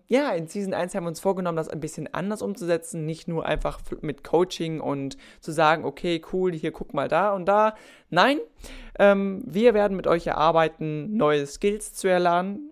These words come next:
und fleißiger und fitter zu werden. Zum Beispiel fitter bezogen auf Sport zum Beispiel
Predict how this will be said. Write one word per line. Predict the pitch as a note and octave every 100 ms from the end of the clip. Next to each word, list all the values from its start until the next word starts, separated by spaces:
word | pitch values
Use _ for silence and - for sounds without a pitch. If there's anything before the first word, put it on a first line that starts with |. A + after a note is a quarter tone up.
| -
und | D#3+ D#3+ D#3 C3+
fleißiger | - C3+ C#3+ - D#3+ D3+ C#3+
und | -
fitter | - A3+ G#3
zu | - F#3
werden. | F#3 F3 F#3 G3
Zum | - G3
Beispiel | E3+ F3+ - F#3 F3+ C4
fitter | - G#3+ G#3+ F#3+ F#3
bezogen | F3+ D#3+ F3+ E3 E3+
auf | D3 D#3+ -
Sport | - D3+ F3 -
zum | - D#3+
Beispiel | D#3 D#3+ -